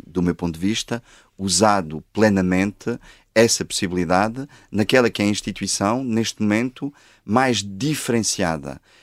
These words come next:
ah, mais capacitada nesta área. A Ordem dos Médicos tem noventa e dois colégios. Colégios de especialidade, colégios de subespecialidade e competências. Portanto, tem peritos em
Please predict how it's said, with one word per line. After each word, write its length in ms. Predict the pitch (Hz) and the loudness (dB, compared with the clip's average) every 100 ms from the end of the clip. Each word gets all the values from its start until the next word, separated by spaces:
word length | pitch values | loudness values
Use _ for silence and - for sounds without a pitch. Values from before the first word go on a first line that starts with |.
| _ - | _ 2
ah, 380 | 101 98 104 - | 4 6 4 2
mais 380 | 113 110 101 | 2 4 2
capacitada 800 | - - - 123 - 104 120 110 | 0 0 2 2 2 0 2 2
nesta 300 | 104 101 98 | 0 -2 -2
área. 260 | 76 71 64 - | -4 -4 -8 0
A 60 | |
Ordem 240 | 90 95 101 | 2 4 2
dos 120 | 92 | 0
Médicos 360 | 98 110 120 - | 0 0 -2 -4
tem 240 | 104 - | -4 -2
noventa 800 | 117 117 120 92 104 107 - 107 - - | 0 2 2 2 0 0 -6 -16 -10 -6
e 60 | |
dois 240 | 87 87 - | -2 -4 -4
colégios. 560 | - 71 - - - _ - - - | -6 -8 -8 -18 -20 _ -20 -20 -14
Colégios 340 | - 101 92 80 | 0 2 2 2
de 80 | 87 | -2
especialidade, 800 | - - 87 80 82 107 131 - - - - | -2 -2 0 0 2 0 -2 -12 -20 -20 -10
colégios 640 | 98 101 104 85 90 - | 0 4 4 2 -4 -6
de 100 | 85 | -6
subespecialidade 1040 | 85 131 107 - - 95 87 98 123 120 - | -4 -2 -2 -4 -2 -2 2 2 0 -2 -8
e 80 | 101 | -6
competências. 720 | - 101 - 80 - - - - - - | -2 -4 -2 -6 -6 -10 -12 -14 -20 -20
Portanto, 360 | - 131 120 - - | -2 0 0 -2 2
tem 240 | 117 107 - | 4 2 2
peritos 640 | 147 117 123 - 294 - - | 4 4 2 -2 -10 -8 -2
em 140 | 110 | -2